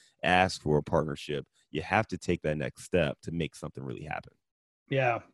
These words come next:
Speaker 2: for sure, right? I mean, I think your brain, the best your brain can do is probably give you awareness,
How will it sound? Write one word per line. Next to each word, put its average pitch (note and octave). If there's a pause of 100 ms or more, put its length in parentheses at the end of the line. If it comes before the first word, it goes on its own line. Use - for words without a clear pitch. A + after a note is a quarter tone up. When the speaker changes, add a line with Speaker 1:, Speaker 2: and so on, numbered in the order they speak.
(180)
Speaker 2:
for F3+
sure, F3
right? C3+
I C#3
mean, E3
I C#3+
think F#3+
your F#3+
brain, C#3+
the D3+
best E3+
your F3
brain C3+
can D3+
do D3+
is D#3
probably C3
give C3
you C3
awareness, A2